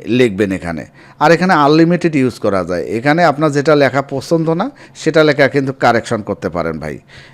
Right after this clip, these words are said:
মোটামুটি সফটওয়্যারটাকে আমরা এমনভাবে ডিজাইন করছি যে স্কুল, কলেজ, মাদ্রাসা, পলিটেকনিক্যাল যে কোনো শিক্ষা প্রতিষ্ঠান কিন্তু এই সফটওয়্যারটা ব্যবহার করে তাদের মন মতো কাজ করতে পারবে, কাস্টমাইজেশন করতে পারবে,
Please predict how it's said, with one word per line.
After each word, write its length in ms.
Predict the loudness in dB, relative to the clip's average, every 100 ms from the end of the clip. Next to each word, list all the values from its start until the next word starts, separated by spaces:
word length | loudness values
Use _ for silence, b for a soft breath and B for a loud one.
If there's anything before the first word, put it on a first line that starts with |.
| -8
মোটামুটি 460 | 2 4 4 2 0
সফটওয়্যারটাকে 640 | 0 0 0 0 0 2
আমরা 220 | 2 4
এমনভাবে 480 | 4 2 2 2 2
ডিজাইন 400 | 2 4 6 6
করছি 420 | 4 2 2 -2
যে 380 | -4 0 2 2 -2 _ -10
স্কুল, 420 | -6 2 2 4
কলেজ, 480 | 4 6 8 6 6
মাদ্রাসা, 540 | 4 4 2 2 2
পলিটেকনিক্যাল 800 | 4 6 6 4 0 0 2 0 B B -8
যে 180 | 2 2
কোনো 220 | 6 4
শিক্ষা 360 | 4 0 2 2
প্রতিষ্ঠান 540 | 4 2 2 4 4
কিন্তু 200 | 4 6
এই 100 | 6
সফটওয়্যারটা 500 | 6 0 2 2 2
ব্যবহার 420 | 2 2 4 2 4
করে 260 | 4 4 B B B
তাদের 280 | 4 4 6
মন 220 | 6 4
মতো 240 | 4 2 2
কাজ 240 | 2 0
করতে 260 | -4 -4 0
পারবে, 240 | 0 2
কাস্টমাইজেশন 840 | 2 0 2 4 6 6 4 2 0
করতে 260 | 0 -2
পারবে, 320 | 0 0 -2